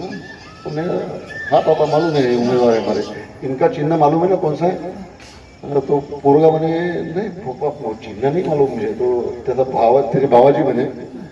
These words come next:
"अरे वो बैल को टोचन देते, वो तुतारी को देते क्या?" बोले. मी तर डोक्याला हात लावला. चांगलं घर होतं, चांगलं मोठं घर होतं, मोठं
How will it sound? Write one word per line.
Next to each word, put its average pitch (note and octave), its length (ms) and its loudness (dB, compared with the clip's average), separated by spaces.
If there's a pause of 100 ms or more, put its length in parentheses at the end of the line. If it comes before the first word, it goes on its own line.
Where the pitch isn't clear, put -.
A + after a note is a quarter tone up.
(800)
"अरे E3+ 100 0
वो F#3+ 180 8 (300)
बैल D#3 160 4
को F#3 140 6
टोचन F3 380 0
देते, F3 180 2
वो F3+ 80 8
तुतारी F3+ 340 4
को F#3 120 2
देते F3+ 240 2
क्या?" F3+ 120 6
बोले. D#3+ 160 4 (1600)
मी E3 120 0
तर G3 120 6
डोक्याला F#3 280 6
हात E3+ 180 6
लावला. - 280 -2 (2250)
चांगलं A#3+ 560 4
घर G3+ 140 4
होतं, G#3 280 4
चांगलं F3+ 420 -2
मोठं F#3 460 -6
घर F3+ 80 -4
होतं, D#3+ 400 0
मोठं D#3 340 4